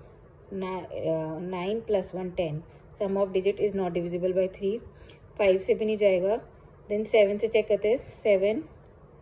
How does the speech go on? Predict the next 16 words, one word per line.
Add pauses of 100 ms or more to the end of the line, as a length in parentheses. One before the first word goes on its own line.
(520)
थ्री
जा
ट्वेंटी
वन (580)
और (200)
वन, (760)
again
thirty
one
is
a
prime
factor,
वन
से
गया।